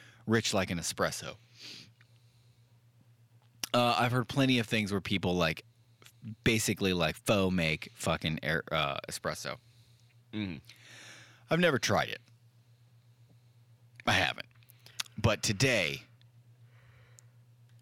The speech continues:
Speaker 1: we're gonna see if this thing makes fucking espresso.
Speaker 2: Yeah.
Speaker 1: Uh, we
Speaker 2: Now
Speaker 1: both already have our misgivings about it, <laughs> having just
Speaker 2: Yeah.
Speaker 1: brewed it.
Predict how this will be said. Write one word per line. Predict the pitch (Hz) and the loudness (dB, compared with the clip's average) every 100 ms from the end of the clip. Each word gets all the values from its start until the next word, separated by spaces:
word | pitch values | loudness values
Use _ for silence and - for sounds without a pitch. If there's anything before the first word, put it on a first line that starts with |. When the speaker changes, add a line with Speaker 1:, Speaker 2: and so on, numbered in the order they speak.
| - | 0
Speaker 1:
we're | 110 | 4
gonna | 117 110 | 4 2
see | - 95 | 2 0
if | - | 0
this | 82 | -4
thing | - 76 73 | -2 -2 -2
makes | 73 - | -4 -2
fucking | 80 71 71 - | -2 -2 -4 -6
espresso. | - - 65 - - - - - - - - _ - | -6 -2 -2 -4 -8 -12 -20 -20 -20 -20 -20 _ -12
Speaker 2:
Yeah. | 98 78 - - - | -8 -6 -8 -14 -4
Speaker 1:
Uh, | 95 87 | 0 2
we | 82 | 2
Speaker 2:
Now | 117 113 | 2 4
Speaker 1:
both | 113 120 117 - | 4 4 2 0
already | 107 104 101 98 | 2 2 2 0
have | 101 95 | 0 0
our | 87 | 0
misgivings | 82 90 - - 80 76 73 - | 0 -2 -4 -2 -2 -2 -4 -8
about | 76 67 67 | -8 -6 -6
it, | 73 - - - - | -10 -14 -20 -20 -20
<laughs> | - - - - | -20 -20 -20 -4
having | 123 104 85 | -4 -2 -4
just | 95 110 | -2 0
Speaker 2:
Yeah. | 143 143 135 131 | 2 2 2 2
Speaker 1:
brewed | |
it. | 143 | 0